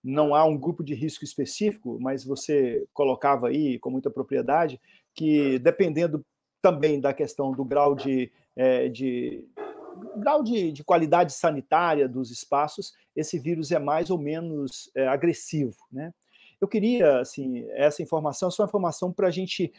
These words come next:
linkar com o povo da favela, linkar com o povo mais pobre da nossa cidade, que nesse momento também, é, passa dificuldade, inclusive dificuldade de alimentação, porque,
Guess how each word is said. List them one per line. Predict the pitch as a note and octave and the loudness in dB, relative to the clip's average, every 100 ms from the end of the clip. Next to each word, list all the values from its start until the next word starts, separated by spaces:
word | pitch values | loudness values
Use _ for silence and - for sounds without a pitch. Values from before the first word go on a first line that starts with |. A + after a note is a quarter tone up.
| _ | _
linkar | F3 G3 - F3+ F#3 | 2 2 4 4 4
com | D#3 | 0
o | |
povo | D#3+ D3 | -2 0
da | C#3+ C#3+ | 0 2
favela, | D3 A#2+ C#3 D#3 C#3+ | 2 6 6 6 6
linkar | C#3 D3+ | 2 0
com | D3+ | -2
o | C#3 | -2
povo | D#3 D3 | -2 -2
mais | C#3 C3 | -4 -6
pobre | - D3 C#3+ | 4 4 4
da | C3+ | 0
nossa | B2+ - | -2 -6
cidade, | - C3+ B2 C3+ C#3 E3+ - _ _ | -10 -6 -2 0 -2 -6 -14 _ _
que | - D3 C#3 | -4 -2 0
nesse | D3 D#3 D#3 | 0 -2 0
momento | C#3 C3 C3+ C#3 D#3 C#3+ C3 | 0 2 0 -2 0 2 2
também, | C3 C#3 C3 C#3 C3+ - _ _ _ | 0 0 0 -2 -6 -12 _ _ _
é, | B2+ C3 B2+ A#2+ - | 4 4 4 0 0
passa | D#3+ D3+ D3+ | 0 0 -4
dificuldade, | C3+ F#3 C#3+ C3 D3+ F3 | -6 -6 -2 2 2 2
inclusive | G#3 E3 G3+ C4+ | -2 -4 -4 -6
dificuldade | A#3+ - F3+ A3 | -8 -4 0 0
de | A#3 | 0
alimentação, | C#4 A#3+ F3 A#2+ - E3 C#3+ A2+ _ _ - | 0 0 -2 -4 -8 -8 -8 -8 _ _ -12
porque, | B2+ - C3+ B2+ | -10 -2 0 2